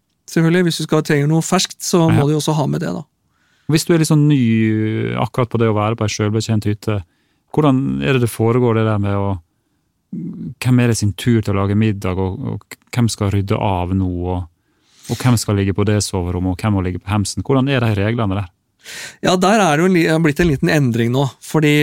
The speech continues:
Speaker 1: eh, på en del selvbetjente hytter så er det mulig nå å booke på forhånd.
Speaker 2: Å ja.
Speaker 1: Eh, og da må du liksom bare gå inn på, på nettsidene og, og booke seng, men det er jo også mulig å bare komme uanmeldt.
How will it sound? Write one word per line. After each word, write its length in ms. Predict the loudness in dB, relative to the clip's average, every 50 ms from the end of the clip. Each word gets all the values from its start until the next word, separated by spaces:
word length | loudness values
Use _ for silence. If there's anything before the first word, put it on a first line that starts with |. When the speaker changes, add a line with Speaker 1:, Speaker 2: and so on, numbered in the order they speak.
| 4
Speaker 1:
eh, 180 | 2 2 2 0
på 280 | -2 -4 -2 0 2 2
en 120 | 2 2
del 360 | 2 2 2 2 2 2 2 0 0
selvbetjente 560 | 0 0 0 0 0 0 0 -2 0 0 0
hytter 240 | 0 0 2 0 2
så 160 | 2 2 2
er 60 | 2 2
det 100 | 2 2
mulig 380 | 2 2 2 0 0 0 0 0
nå 80 | 0
å 160 | 0 0 0
booke 600 | -2 -2 -4 -6 _ -2 0 2 2 2 0 0 -2
på 140 | -2 -2 -2
forhånd. 340 | 0 0 2 2 2 0 0 -2 _ _ _ 0
Speaker 2:
Å 100 | 2 2
ja. 160 | 2 2 0 -4 _ _ _ -20 -20 -20 -20 -20 -20 -20 -20 -10 -4 0
Speaker 1:
Eh, 720 | 2 4 4 4 4 4 4 2 2 2 2 2 0 0 -2 -6 _ -18 -18 -14 -8 -2
og 160 | -2 0 2
da 140 | 2 2 2
må 120 | 2 2 2
du 80 | 2
liksom 160 | 2 2 2 2
bare 140 | 2 2 2
gå 240 | 2 2 2 2 0
inn 100 | -2 -4 -2
på, 100 | -2 0 0 2 0 0 -2 -2
på 80 | 0 0
nettsidene 680 | 0 0 0 -2 -2 -2 0 0 2 2 2 0 -2 -4
og, 320 | -2 0 0 0 0 0 -2 -2
og 160 | -2 -2 -2
booke 380 | -2 -4 -8 _ -2 0 0 2
seng, 300 | 2 2 2 2 2 2 2
men 160 | 2 2 2
det 80 | 2 0
er 60 | 0
jo 60 | 0
også 240 | 0 2 2 2 4 4
mulig 400 | 4 4 4 4 2 2 2 2
å 120 | 0 0 0
bare 300 | 0 0 0 2 0 -2
komme 240 | -2 0 0 2 2
uanmeldt. 640 | 2 0 0 0 0 0 0 0 -2 -6 -12 -12